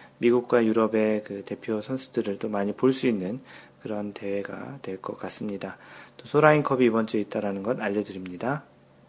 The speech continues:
네, 한 주간에 있었던 그 골프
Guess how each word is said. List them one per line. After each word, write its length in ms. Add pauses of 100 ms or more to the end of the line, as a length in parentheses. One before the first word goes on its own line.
(1800)
네, 240
한 220
주간에 320
있었던 720
그 380
골프 1300